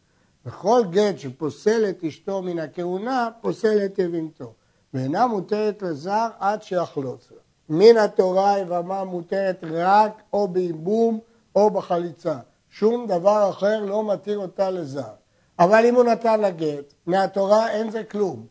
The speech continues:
מדרבנן הגט הזה הועיל במרכאות. לעניין מה הועיל במרכאות? שהוא פסל את צרותיה עליו, הוא כבר לא יכול לייבם אף צרה,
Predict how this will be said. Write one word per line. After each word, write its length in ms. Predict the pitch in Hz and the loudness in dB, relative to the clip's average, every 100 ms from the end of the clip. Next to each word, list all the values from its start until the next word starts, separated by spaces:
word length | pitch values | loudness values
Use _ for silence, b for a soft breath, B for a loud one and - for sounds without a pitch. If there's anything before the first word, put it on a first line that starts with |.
| _ _ _ - | _ _ _ -6
מדרבנן 880 | 143 147 175 185 185 196 254 262 240 | -4 0 0 0 0 0 2 2 0
הגט 340 | 190 196 240 226 | -4 -4 -4 -4
הזה 200 | 185 208 | -2 -2
הועיל 320 | 196 240 233 | 0 -2 -2
במרכאות. 880 | 185 185 190 175 185 190 170 127 - | -4 -4 -4 -4 -2 0 0 -4 -8
לעניין 460 | 151 156 190 214 208 | -4 -2 0 -2 -4
מה 240 | 196 202 | -6 -4
הועיל 360 | 196 175 185 190 | -4 0 2 0
במרכאות? 840 | 180 165 156 143 156 120 170 - _ _ _ | -2 -6 -8 -10 -12 -10 -12 -14 _ _ _
שהוא 240 | - 156 151 | -2 -2 0
פסל 640 | 196 180 - - 277 262 170 131 - _ _ 175 | 0 -2 -2 2 4 4 2 -4 -12 _ _ -4
את 100 | - | -2
צרותיה 720 | 202 185 185 180 226 220 185 | 0 0 0 -2 0 0 0
עליו, 240 | 160 175 185 | 0 -2 -2
הוא 100 | 160 | -4
כבר 180 | 170 | -2
לא 120 | 170 208 | 0 -2
יכול 300 | 214 202 190 | -2 -4 -4
לייבם 500 | 170 160 180 175 170 | -4 -4 -6 -6 -8
אף 200 | 170 - | -8 -8
צרה, 380 | 170 135 131 | -10 -8 -10